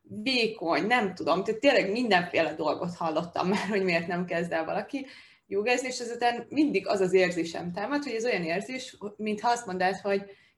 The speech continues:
éhes vagyok, úgyhogy nem kezdek el enni. Tehát tudod, ez a: „Á, nekem zsonganak állandóan a gondolataim, nekem nem való a meditáció.” Úristen, neked való leginkább a meditáció. Neked fog a legtöbbet segíteni. Nagyon-nagyon izgalmas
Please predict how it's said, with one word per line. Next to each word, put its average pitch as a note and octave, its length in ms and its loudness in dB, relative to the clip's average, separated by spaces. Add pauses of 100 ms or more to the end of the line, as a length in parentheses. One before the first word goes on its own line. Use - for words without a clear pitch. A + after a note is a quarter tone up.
éhes C4+ 320 6
vagyok, A#3 260 -2
úgyhogy A3 180 0
nem G#3 180 2
kezdek F3+ 420 -4
el E3 100 -4
enni. D#3+ 440 -8 (500)
Tehát G#3+ 300 2 (100)
tudod, G#3+ 280 4
ez A3 100 2
a: A3 200 2 (640)
„Á, C#4+ 160 8
nekem A#3 300 2
zsonganak A3 480 2
állandóan G3 380 2
a F#3 80 -2
gondolataim, F#3+ 520 4
nekem F#3 220 0
nem F#3 200 4
való E3+ 160 4
a E3+ 80 2
meditáció.” F3 600 -4
Úristen, G3+ 800 2 (100)
neked G#3 640 2
való G3 360 6 (160)
leginkább F3+ 560 6
a F3+ 40 -2
meditáció. F#3+ 760 2 (440)
Neked A#3 380 2
fog C4 180 -4
a C#4 40 2
legtöbbet C#4+ 520 0
segíteni. F#3 400 -2
Nagyon-nagyon F3 680 2
izgalmas A3 500 -2